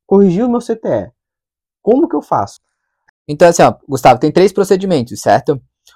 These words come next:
Speaker 2: O primeiro deles é quando o tomador desse serviço, ele é contribuinte. Porque daí, nessa situação, o contribuinte, ele emite um documento fiscal pra anular esse C T E.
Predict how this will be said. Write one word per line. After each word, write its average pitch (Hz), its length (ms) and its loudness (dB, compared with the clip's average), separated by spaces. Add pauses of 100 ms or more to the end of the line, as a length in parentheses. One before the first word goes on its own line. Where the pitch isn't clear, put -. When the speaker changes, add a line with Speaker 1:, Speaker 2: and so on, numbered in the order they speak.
Speaker 2:
O 151 120 2
primeiro 175 720 4
deles 147 440 0
é 147 80 2
quando 170 340 0
o 170 320 0
tomador 180 480 4
desse 156 240 -6
serviço, 143 400 -4
ele 156 120 2
é 156 80 4
contribuinte. 175 840 -6 (460)
Porque 165 220 -2
daí, 170 160 4
nessa 180 320 2
situação, 180 1000 0 (420)
o 143 120 -2
contribuinte, 180 600 0
ele 180 140 0
emite 185 340 -4
um 190 60 -4
documento 170 500 -4
fiscal 196 560 0 (840)
pra 180 260 4
anular 190 440 4
esse 185 180 -8
C 190 160 -2
T 202 140 2
E. 139 200 4